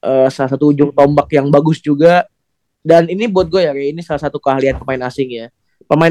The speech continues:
asing ini punya tinggi yang sangat-sangat di atas standar pemain nasional, pemain Indonesia.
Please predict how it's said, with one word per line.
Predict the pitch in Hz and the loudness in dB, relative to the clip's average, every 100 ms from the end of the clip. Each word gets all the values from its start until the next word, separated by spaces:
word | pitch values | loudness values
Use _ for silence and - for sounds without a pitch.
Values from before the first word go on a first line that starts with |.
| 170 | 2
asing | 165 170 | 0 -2
ini | 180 214 | -2 -2
punya | 208 185 | 0 -2
tinggi | 175 185 175 170 170 | 0 -2 -2 2 2
yang | 160 | 2
sangat-sangat | 156 160 156 160 151 151 | 0 -2 -2 -2 -2 -2
di | 147 | -2
atas | - 147 | -4 -6
standar | 143 139 139 | -6 -2 -2
pemain | 139 139 139 | -4 -6 -6
nasional, | 135 135 - 127 127 139 - _ _ _ _ | -4 -4 -2 -4 -2 -4 -6 _ _ _ _
pemain | 135 135 | -4 -4
Indonesia. | 139 139 131 - 156 170 | -2 -2 -2 2 4 4